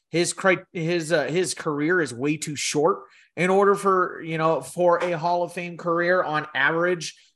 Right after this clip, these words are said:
uh, Hall of Famers are playing about eighteen seasons.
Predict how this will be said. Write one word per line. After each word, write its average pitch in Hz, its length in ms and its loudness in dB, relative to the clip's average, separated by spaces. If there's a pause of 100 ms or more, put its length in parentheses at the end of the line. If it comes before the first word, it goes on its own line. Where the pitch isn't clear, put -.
(120)
uh, 147 240 4
Hall 170 240 4
of - 60 -2
Famers 165 340 -4
are 139 80 -2
playing 151 300 -2
about 143 300 2
eighteen 156 420 -6
seasons. 165 560 -6